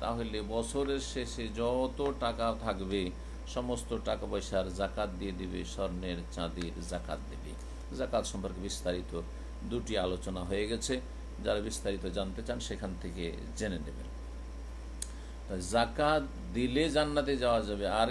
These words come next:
কেউ যদি সচ্ছল হওয়া সত্ত্বেও যাকাত দেওয়ার ক্ষমতা আছে, নিসাব আছে, তারপর যাকাত না দেয়, তাহলে জাহান্নামের রাস্তা নিতে হবে, জান্নাত থেকে বঞ্চিত হয়ে যাবে। এগারো নম্বর বৈশিষ্ট্য হচ্ছে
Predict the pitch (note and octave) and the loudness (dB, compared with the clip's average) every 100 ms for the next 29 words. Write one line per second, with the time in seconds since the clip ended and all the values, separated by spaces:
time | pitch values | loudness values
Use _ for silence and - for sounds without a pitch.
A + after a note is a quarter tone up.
0 | A#2 B2 C3 C3 C3 B2 A#2 A2+ - A#2+ | 4 2 2 4 2 2 0 -2 0 0
1 | A#2 - B2 A#2 A2+ A2+ C3 B2+ - A#2+ | -2 0 2 6 6 4 0 -2 -4 -2
2 | G#2 F#2 F2+ F#2 A2 B2 A#2 A2+ A2+ G#2+ | 0 0 0 2 0 2 0 2 2 4
3 | G#2+ - - G2+ G2+ G2+ G2+ A#2+ A#2 A2+ | 2 2 -2 0 0 2 4 4 2 -2
4 | G2 G2 - G#2+ G2+ F#2+ F#2+ G2+ F#2+ G#2 | 0 -2 0 2 2 0 -2 0 0 0
5 | F#2+ G2+ G2+ F#2 F2+ F#2 G2+ A#2+ B2+ C#3+ | 0 -2 0 -2 -2 -2 2 2 6 6
6 | D#3+ F3 - - - - - B2 B2 B2+ | 6 2 -6 -8 -8 -8 2 4 4 2
7 | A#2+ A#2 F#2+ G#2+ A#2+ B2+ B2+ B2+ B2 A#2+ | 2 0 2 2 4 2 2 2 2 2
8 | A2 A2+ - A#2 A2+ A2 G#2+ G#2 F#2+ F#2+ | 4 4 2 0 2 2 2 2 0 0
9 | F#2 F2 G2 G#2 G#2+ G2 G#2 F#2+ F2+ F2 | 0 0 0 0 -2 -2 -2 -4 -2 -4
10 | E2+ F2 D#2+ D#2+ C#2 G#1+ - - - - | -4 -4 -4 -6 -6 -6 -8 -8 -8 -8
11 | - - - - - - - - - - | -8 -8 -8 -8 -8 -8 -8 -8 -6 -6
12 | - - - - - B2 C3 D3+ E3 E3+ | -8 -8 -8 -4 6 8 10 8 6 4
13 | D#3+ C#3+ B2+ C3+ B2+ D3+ - - A2 A2+ | 2 2 4 4 4 0 0 2 2 2
14 | - - - - - A2+ - - F#2+ F2+ | -4 -8 -8 -8 -4 -2 -2 0 0 0